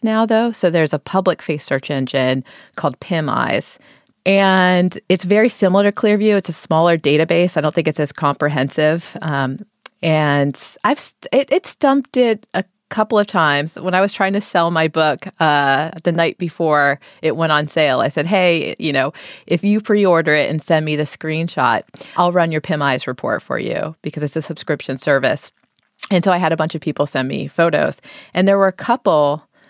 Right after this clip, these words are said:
that didn't have anything online. But for others, there was quite a bit. The one that was re-, most striking for me was a person who works in the privacy field, had a lot of professional kind of headshots.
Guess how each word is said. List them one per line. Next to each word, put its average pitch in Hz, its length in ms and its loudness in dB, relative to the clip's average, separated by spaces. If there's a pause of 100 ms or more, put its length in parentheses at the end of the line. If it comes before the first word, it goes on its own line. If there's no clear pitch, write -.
(140)
that 151 300 0
didn't 156 260 0
have 151 380 -2
anything 151 360 -4
online. 139 600 -2 (340)
But 190 120 2
for 185 200 2
others, 170 580 0 (140)
there 165 140 2
was 151 160 -2
quite 165 360 -2
a 151 60 0
bit. 143 460 0
The 165 100 2
one 180 160 2
that 180 100 2
was 170 140 0
re-, 160 220 2
most 160 180 0
striking 151 460 -2
for 151 200 -2
me 135 360 0 (300)
was 151 440 4
a 143 220 0
person 185 320 0
who 165 80 2
works 151 280 -2
in 156 60 -6
the 147 60 -2
privacy 147 460 -2
field, 120 420 0 (180)
had 180 140 -2
a 180 60 2
lot 185 280 2
of 180 160 -2
professional 151 800 -2 (260)
kind 170 160 -2
of 156 40 -6
headshots. 208 680 -4